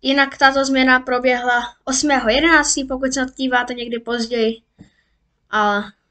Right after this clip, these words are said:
tak. No a zde už vidíme, že dřív jsme si jen z té silnice odbočovali doleva, z toho, tady po tom obratišti, ale teď už máme přikázaný směr jet vpravo. Ano, tady v obratišti byla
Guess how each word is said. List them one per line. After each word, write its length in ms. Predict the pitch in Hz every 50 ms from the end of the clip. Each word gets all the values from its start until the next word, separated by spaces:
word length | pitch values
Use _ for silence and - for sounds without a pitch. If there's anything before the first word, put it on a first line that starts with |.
| _ _ _ _ _ _ _
tak. 200 | - 185 180 - _ _ _ _ _ _ _ - 359
No 60 | 415
a 220 | 359 302 320 339
zde 180 | 330 320 392 392
už 140 | 392 320 311
vidíme, 400 | 320 311 349 359 359 359 339 320
že 100 | 339 320
dřív 240 | 262 302 320 320
jsme 220 | 320 - 359 349 320
si 120 | - 339
jen 160 | 320 330 320
z 60 | 320 -
té 100 | 320 262
silnice 420 | - 302 294 302 311 302 320 285
odbočovali 760 | 277 269 262 254 277 269 - - 277 269 262 247 208 185 196 190
doleva, 560 | 214 247 294 330 339 320 294 294 285 277 277 277 - _ _ _ _ _ _ _
z 100 | - -
toho, 240 | - 269 277 - - _ _ _ _
tady 320 | - 269 262 254 247 - - _ _ _ _ _
po 100 | - 277
tom 100 | 277 277
obratišti, 600 | 269 262 262 277 262 269 262 262 - - 285 277 269 262 _
ale 220 | - 294 330 339 330
teď 220 | 320 320 311 320
už 120 | 311 - -
máme 200 | 302 285 285 277
přikázaný 580 | 285 - 269 269 269 262 269 269 254 254 262
směr 320 | 262 - 269 254 247 247 240
jet 220 | 233 226 226 226 - - _ _ _ _ _ _ _
vpravo. 760 | - - _ _ - 254 240 254 277 294 285 269 240 208 208 - _ _ _ _ _ _ _ _
Ano, 360 | - 277 330 339 339 339 339
tady 240 | 330 311 294 262 262
v 60 | 262
obratišti 600 | - 285 269 320 311 311 311 294 294 - - 302
byla 420 | 269 262 269 269 269 262 262 262